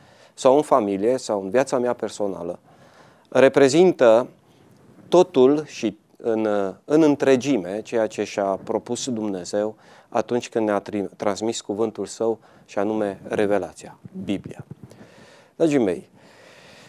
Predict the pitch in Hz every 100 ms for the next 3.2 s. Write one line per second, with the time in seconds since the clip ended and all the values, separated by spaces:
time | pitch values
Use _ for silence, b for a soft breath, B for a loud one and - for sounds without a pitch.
0 | b b _ _ _ - 165 156 160 208
1 | - 165 127 - 101 87 117 B B B
2 | B B B B B - 143 185 175 139
3 | 104